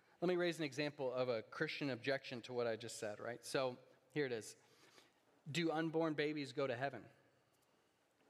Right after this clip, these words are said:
'Cause sixty million babies have been aborted in the last fifty years in America alone.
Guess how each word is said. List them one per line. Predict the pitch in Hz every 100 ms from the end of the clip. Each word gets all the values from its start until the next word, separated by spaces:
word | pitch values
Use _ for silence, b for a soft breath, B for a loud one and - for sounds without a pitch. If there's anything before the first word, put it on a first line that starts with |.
| _ _ _ _ _ _ _ _ _ _ _ _ _ _ B B B B _ -
'Cause | 160 139
sixty | - - 170 165 170
million | 165 160 151
babies | 156 170 143
have | 143
been | 135 139
aborted | 123 135 151 123
in |
the | 120
last | 127 131 -
fifty | 147 131
years | 127 139 117
in | 117
America | 120 123 127 127
alone. | 120 117 120 113